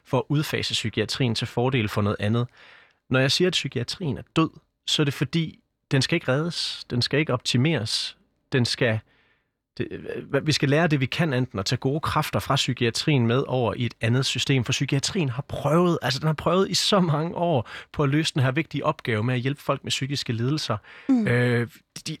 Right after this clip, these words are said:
Speaker 1: de har satme givet det et skud, det må man give dem, ikke? Og der er mange gode kræfter inden for systemet, og man har postet milliarder i at udvikle præparater til, jeg ved ikke, det ene og det andet, så kan du få den her pille for det, og den her pille for det. Man har fandme forsøgt,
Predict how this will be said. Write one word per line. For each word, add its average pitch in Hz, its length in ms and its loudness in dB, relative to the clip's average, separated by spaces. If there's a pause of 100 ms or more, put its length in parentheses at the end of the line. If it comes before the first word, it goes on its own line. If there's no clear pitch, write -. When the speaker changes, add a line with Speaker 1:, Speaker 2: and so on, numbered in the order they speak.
Speaker 1:
de 156 100 0
har 131 100 2
satme 233 400 0
givet 123 180 0
det 123 60 0
et 101 80 -2
skud, 123 260 0
det 160 120 2
må 165 80 4
man 156 140 2
give 247 180 -2
dem, 135 120 4
ikke? 151 120 0
Og 147 60 -2
der 151 60 4
er 143 40 4
mange 170 220 2
gode 185 160 -2
kræfter - 460 -2
inden 196 200 2
for 175 100 -2
systemet, 131 600 0
og 135 100 -2
man 135 120 0
har 156 80 0
postet 180 540 -2 (680)
milliarder 220 880 0
i 170 120 4
at 147 120 2
udvikle 139 440 0
præparater 127 600 0
til, - 240 -2
jeg 135 100 2
ved 165 140 2
ikke, 156 120 -2
det - 100 -4
ene 180 280 2
og 123 60 2
det 131 80 0
andet, 156 280 2
så - 80 -6
kan 165 100 -4
du 143 60 0
få 156 100 -2
den 156 160 -2
her 139 120 2
pille 151 240 0
for - 100 -4
det, 151 180 0
og 127 60 0
den 139 120 0
her 139 100 2
pille 147 200 -2
for 135 100 -4
det. 170 140 2
Man 165 100 2
har 190 80 2
fandme 208 260 0
forsøgt, - 480 -2